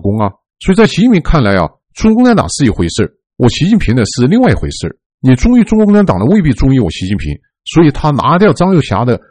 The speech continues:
核心理由就是军委主席负责制贯彻的不够，所以他把中共一贯的强调党对军队的领导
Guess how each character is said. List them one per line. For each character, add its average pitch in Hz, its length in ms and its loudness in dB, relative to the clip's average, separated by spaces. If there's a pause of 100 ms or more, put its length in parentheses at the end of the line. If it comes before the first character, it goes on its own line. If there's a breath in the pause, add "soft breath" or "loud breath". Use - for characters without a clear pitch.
核 - 240 2
心 196 240 0
理 113 100 0
由 82 160 -4
就 101 160 -2
是 80 300 -10 (180)
军 233 280 0
委 139 160 4
主 71 240 -12
席 - 200 -8
负 - 200 -8
责 - 160 -2
制 113 300 -6 (300)
贯 123 160 0
彻 - 160 -4
的 87 100 -2 (200)
不 110 120 -4
够， 107 120 0 (300)
所 - 180 2
以 175 60 4
他 202 240 0
把 101 220 -2 (260)
中 220 200 2
共 202 180 2
一 101 180 0
贯 185 260 2
的 110 100 0
强 90 260 -4
调 117 140 2 (200)
党 92 120 0 (180)
对 - 160 0
军 202 280 -2
队 202 120 0
的 113 120 0
领 98 240 -2
导 90 200 -4